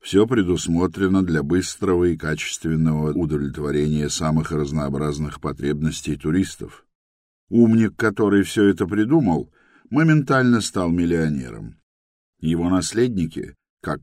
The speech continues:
кровные, так и финансовые, легко попали в круг богатейших людей Калгана. Постройки ангара занимали колоссальные участки земли,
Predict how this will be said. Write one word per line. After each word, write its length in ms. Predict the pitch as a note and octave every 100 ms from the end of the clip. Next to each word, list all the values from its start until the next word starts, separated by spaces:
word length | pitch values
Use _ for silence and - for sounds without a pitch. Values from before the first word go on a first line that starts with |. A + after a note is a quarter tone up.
| -
кровные, 680 | F#2 F#2 E2+ D#2 D2+ D2
так 280 | C2+ D#2 -
и 60 | C2+
финансовые, 880 | D#2+ E2 A#2 F#2 D2+ C2 B1 C2 - _ _ _ -
легко 440 | E2+ F#2+ - C#3+
попали 440 | C3+ G#2+ G#2 A2 G2
в 100 | -
круг 360 | F2 G2 F#2+
богатейших 840 | D#2+ D#2+ E2 D#2+ F2+ F#2 - E2 D#2+
людей 400 | D2+ C#2 C#2+ D2+
Калгана. 680 | - D2 B1 A#1+ A1 A1+ - _ _ _ _ _ _ _ _
Постройки 640 | - E2+ - A2 A2+ G2+ A2
ангара 520 | G#2 G2+ G#2+ A2+ G#2+
занимали 480 | F#2+ G#2 G#2 G#2 G2+
колоссальные 760 | G2+ G2+ F#2 - F#2+ G2 G2
участки 600 | G2 F#2+ G#2+ F#2+ - G#2
земли, 640 | F#2+ F#2+ G#2 A#2+ A#2+ C#2